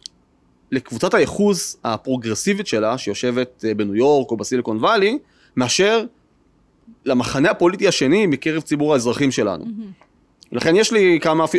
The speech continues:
Speaker 1: אפילו חברים שאני מכיר, שבאים ואומרים לי, "אין לי שום דבר במשותף עם אנשים שהצביעו לסמוטריץ', או עם אנשים שהם, אה,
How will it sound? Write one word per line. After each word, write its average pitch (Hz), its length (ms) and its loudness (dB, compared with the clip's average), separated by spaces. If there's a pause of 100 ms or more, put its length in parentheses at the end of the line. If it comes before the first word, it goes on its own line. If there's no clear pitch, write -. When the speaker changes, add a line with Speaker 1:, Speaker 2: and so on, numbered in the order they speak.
Speaker 1:
אפילו 202 180 0
חברים 175 400 2
שאני 123 180 0
מכיר, 262 280 0
שבאים 151 280 0
ואומרים 247 240 -2
לי, 247 180 -2 (920)
"אין 277 120 2
לי 302 100 2
שום 262 240 0
דבר 240 200 2
במשותף 202 640 0
עם 143 120 2
אנשים 160 300 0
שהצביעו 135 640 0
לסמוטריץ', 208 640 -4
או 151 40 0
עם 127 120 0
אנשים 151 260 -4
שהם, 131 320 -2
אה, 120 220 -4